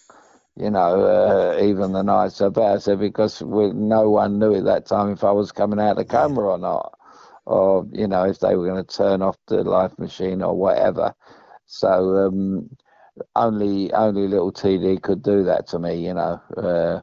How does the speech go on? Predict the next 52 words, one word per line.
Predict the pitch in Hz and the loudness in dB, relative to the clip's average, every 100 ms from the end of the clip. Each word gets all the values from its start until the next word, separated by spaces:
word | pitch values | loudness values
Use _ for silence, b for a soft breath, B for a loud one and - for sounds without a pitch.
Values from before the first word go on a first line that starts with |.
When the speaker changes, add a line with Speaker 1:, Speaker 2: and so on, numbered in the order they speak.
| _ _ B B B B B - | _ _ B B B B B -2
Speaker 1:
but | 113 | 0
that, | 120 135 117 | 2 0 0
that's | 143 135 | -2 -2
the | 123 | 0
way | 120 113 110 113 | 2 4 4 4
it | 113 | 2
is. | 113 | 2
It, | 110 95 110 | 2 0 -2
it's, | - | -4
it's | 76 82 90 95 - | -6 -2 0 0 -2
a | 107 | -2
great | 120 120 110 | 0 2 0
song. | - 101 104 | 0 -2 0
He | 104 | 2
knew | 107 | 2
it | 101 | 0
was | 92 | 0
one | 101 95 | 0 2
of | 95 | 2
my | 92 | 0
favourite | - 101 95 85 80 | 2 0 0 -2 -6
songs, | - 92 98 92 | 0 0 0 -2
and | 92 | -4
we | 98 | -2
used | 95 95 | -4 -6
to | 85 | -14
sing | - - 92 | -10 -8 -4
it | 90 | -2
all | 87 | -2
the | 90 | -4
time. | - 90 92 87 | -4 -2 -2 -4
So, | - 85 85 - B B B B - | -2 0 0 -2 B B B B -8
you | 98 | -4
know, | 85 87 | 0 2
it, | 95 98 | 2 2
it, | - 104 - - | 2 0 0 -6
uh, | - | 0
it, | 104 - - 107 - _ _ - | 2 2 2 0 -2 _ _ -8
had, | - 107 - - | -2 0 -2 -2
it | 95 | -2
must | 98 120 - | 2 0 0
have | 110 | 0
had | 107 | 0
some | - 113 110 | -2 -2 -2
kind | - 107 107 | -2 -2 0
of | 104 | -2
effect | - 120 98 - | -2 -2 -2 -2
on | 90 85 | -2 -2
me. | 82 - _ B B B B B | -8 -10 _ B B B B B
Speaker 2:
Absolutely. | - - - 107 113 82 | -20 -14 -6 -2 -2 -2
And | 117 | -2
they, | 151 175 | -2 -2